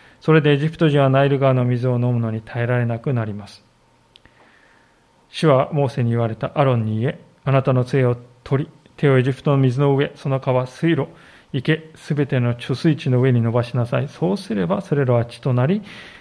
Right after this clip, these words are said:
エジプト全土で木の器や石の器にも血があるようになる。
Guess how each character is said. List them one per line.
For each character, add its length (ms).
エ 80
ジ 120
プ 100
ト 140
全 200
土 120
で 120
木 160
の 200
器 160
や 300
石 180
の 180
器 120
に 120
も 220
血 240
が 280
あ 100
る 100
よ 160
う 40
に 280
な 160
る。 60